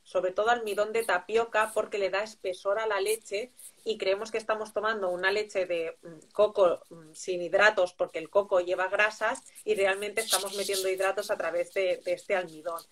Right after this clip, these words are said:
Y hay algunas marcas que trabajan así para darle más espesor a la leche. Tenéis que fijaros, si sigues una dieta, mm, baja en hidratos y te estás tomando tres cafés al día con un vaso de leche de esta, realmente estás aumentando tu ingesta en hidratos.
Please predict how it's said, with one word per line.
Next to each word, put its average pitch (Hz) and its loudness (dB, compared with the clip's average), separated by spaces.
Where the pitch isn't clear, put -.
Y 196 2
hay 208 4
algunas 220 0
marcas 214 -2
que 196 -2
trabajan 175 0
así 233 -6
para 170 0
darle 180 -2
más 180 -6
espesor 185 -2
a 180 2
la 175 0
leche. 214 0
Tenéis 185 -2
que 190 -2
fijaros, 196 2
si 156 -6
sigues 175 0
una 190 0
dieta, 190 0
mm, 151 -16
baja 180 2
en 185 2
hidratos 196 2
y 165 -10
te 175 -8
estás 170 -8
tomando 190 -2
tres 185 -2
cafés 185 -2
al 185 -2
día 208 4
con 196 6
un 202 -4
vaso 214 2
de 208 0
leche 196 -4
de 202 -2
esta, 214 -2
realmente 190 -4
estás 196 -10
aumentando 175 -10
tu 170 -20
ingesta 156 -20
en 156 -16
hidratos. 165 -14